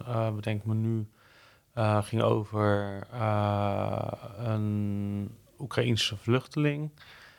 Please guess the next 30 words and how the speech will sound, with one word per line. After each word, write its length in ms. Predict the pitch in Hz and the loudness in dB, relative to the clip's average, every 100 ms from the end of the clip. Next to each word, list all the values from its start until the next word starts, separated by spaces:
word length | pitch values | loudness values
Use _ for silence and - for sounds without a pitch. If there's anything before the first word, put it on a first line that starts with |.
| _ _ _ | _ _ _
Die, 720 | - 113 110 110 107 107 104 | 2 4 4 4 4 4 2
haar 140 | 104 117 | 4 2
kind 260 | - 156 | 4 2
is 120 | 131 - | 0 -2
dus 160 | 117 | -2
hier 240 | 123 131 120 | 0 0 0
geboren. 760 | 110 101 104 110 131 175 214 - - _ _ _ - | -4 2 4 4 2 -2 -2 -8 -20 _ _ _ -10
En 520 | - 117 117 117 107 | 2 4 4 0 2
wat 160 | 113 127 | 4 4
betekent 400 | 117 151 151 120 | 2 0 0 -4
dat 160 | 98 110 | -6 0
nu 180 | 107 | 2
dat 180 | 104 104 | 2 0
het 120 | 113 | -4
kind 240 | - 117 107 | 0 2 2
hier 240 | 104 104 | -2 -2
geboren 500 | - 113 156 127 95 | -2 2 4 4 0
is? 80 | 90 | -4
Is 180 | 110 - | -4 0
dat 160 | 101 | 0
dan 140 | - 101 95 - - - - - | 2 0 0 -8 -20 -20 -16 -2
een 80 | |
Nederlandse 460 | 110 107 98 98 - | 2 2 -2 -6 -6
burger? 760 | 101 104 135 139 156 156 135 | 2 4 6 4 0 0 0
Heeft 300 | 104 107 104 | 0 -2 -2
hij 240 | - 101 98 | -6 -6 -4
een, 340 | 98 98 95 | -6 -6 -4
een 280 | 95 98 95 | -2 -2 -4
burgerservice 840 | - 107 101 104 - 104 120 135 139 | 6 6 6 0 2 4 4 0 -2
nummer? 400 | 151 147 156 | 0 0 -2